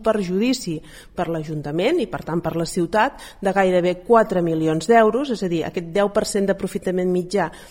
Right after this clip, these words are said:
que ens correspondria a l'Ajuntament el passarem a l'Incasòl, són quatre milions d'euros, i, eh, que,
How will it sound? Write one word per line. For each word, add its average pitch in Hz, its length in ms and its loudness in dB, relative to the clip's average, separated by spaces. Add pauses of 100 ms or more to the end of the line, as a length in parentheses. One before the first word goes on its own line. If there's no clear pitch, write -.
(200)
que 262 140 6 (180)
ens 180 240 -2
correspondria 175 600 -2
a - 20 0
l'Ajuntament 185 640 0 (320)
el 175 160 -2
passarem 190 560 0 (160)
a 165 80 -4
l'Incasòl, 208 720 0
són 170 240 -4
quatre 185 400 4
milions 165 400 -2
d'euros, 262 400 0 (320)
i, 277 160 4 (160)
eh, 202 480 0 (160)
que, 165 160 -6